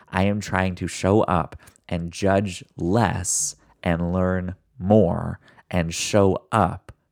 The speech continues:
consistently. From judging to learning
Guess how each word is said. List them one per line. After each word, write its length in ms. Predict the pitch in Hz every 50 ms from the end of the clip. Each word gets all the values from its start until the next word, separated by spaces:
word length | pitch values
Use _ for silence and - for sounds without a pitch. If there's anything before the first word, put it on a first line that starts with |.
| _ -
consistently. 920 | - - 87 85 78 - - - 92 - - - - 101 - - - 80 _ _ _ _ _ _ _ _ _ _ _
From 340 | _ - - 92 82 80 80
judging 720 | 80 87 95 113 127 131 113 92 95 - 90 87 87 90 - - _ _ _ _ _ -
to 220 | - 104 95 92
learning 680 | 92 92 98 110 110 101 90 82 80 78 - - -